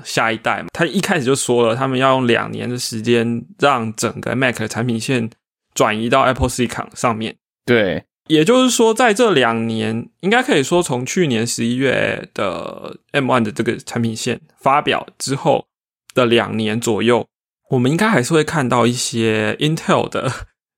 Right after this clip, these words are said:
Speaker 1: 呃，C P U的 Mac 的推出。
Speaker 2: 嗯哼。
Speaker 1: 嗯，应该还是会有。然后同时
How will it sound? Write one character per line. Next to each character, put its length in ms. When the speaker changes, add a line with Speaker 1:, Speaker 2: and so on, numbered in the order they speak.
Speaker 1:
呃 400
，C 200
P 160
U 80
的 280
Mac 340
的 120
推 200
出。 140
Speaker 2:
嗯 100
哼。 120
Speaker 1:
嗯， 320
应 60
该 100
还 80
是 80
会 180
有。 220
然 120
后 680
同 400
时 760